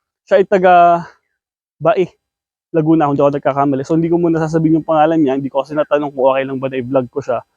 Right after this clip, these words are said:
So, ayun nga. So, ang dami pa rin pala, ang dami pa rin pala nating natutulungan na, ah, mga aspiring na magpupugo. Nasa Dubai siya ngayon.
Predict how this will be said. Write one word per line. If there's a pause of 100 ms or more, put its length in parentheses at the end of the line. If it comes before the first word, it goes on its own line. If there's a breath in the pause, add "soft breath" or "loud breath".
(460)
So, (260)
ayun
nga. (800)
So,
ang
dami
pa
rin
pala, (320)
ang
dami
pa
rin
pala
nating
natutulungan
na, (540)
ah,
mga
aspiring (800)
na
magpupugo.
Nasa
Dubai
siya
ngayon.